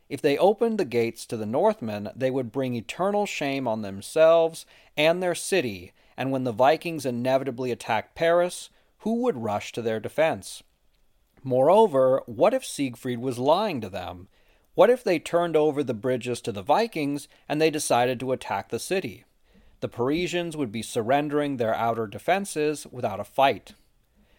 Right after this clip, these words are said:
With a poet's flourish, Abo recorded that Goslin responded, "This realm should not, because of Paris, be destroyed,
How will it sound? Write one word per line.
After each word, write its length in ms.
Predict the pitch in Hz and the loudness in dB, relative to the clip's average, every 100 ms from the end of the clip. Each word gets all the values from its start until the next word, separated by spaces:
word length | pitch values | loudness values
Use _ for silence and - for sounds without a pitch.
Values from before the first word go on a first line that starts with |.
| _ | _
With 120 | 143 131 | -2 -2
a 60 | |
poet's 420 | - 185 214 - | 0 4 4 4
flourish, 680 | - 143 139 139 139 - - _ | -2 2 4 4 2 -2 -12 _
Abo 420 | 139 160 165 170 156 | 4 6 6 4 2
recorded 600 | - 131 120 120 117 117 _ - | -2 2 2 2 0 -4 _ -10
that 180 | 117 110 | -6 4
Goslin 500 | 135 147 - 160 151 | 8 8 6 -2 -4
responded, 800 | 139 - 113 107 98 90 92 - _ _ _ - | -4 0 0 0 -4 -10 -12 -16 _ _ _ -2
"This 360 | 127 - - | 2 2 2
realm 460 | 127 139 143 147 147 | 4 6 6 4 0
should 300 | - 156 117 | -4 -4 0
not, 460 | 131 117 92 - - | 4 4 2 -8 -14
because 320 | 117 - 135 131 | -12 0 0 2
of 140 | 117 | -4
Paris, 580 | - 139 104 101 - - | -4 -2 0 -2 -6 -12
be 260 | 101 117 | -10 -8
destroyed, 760 | 107 110 - 113 98 90 90 104 | -8 -10 -6 -4 -4 -6 -10 -16